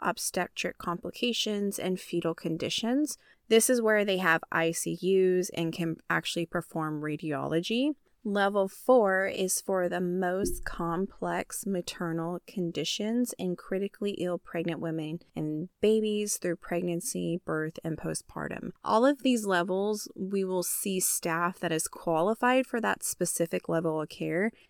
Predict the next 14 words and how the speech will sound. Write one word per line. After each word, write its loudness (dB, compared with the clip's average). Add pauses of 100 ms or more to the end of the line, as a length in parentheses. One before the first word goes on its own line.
(100)
And 2
if 2
there 6
is 4
a 2
need 2
for 0
mom 2
or 0
baby -2
to -6
receive -2
more 2
care -2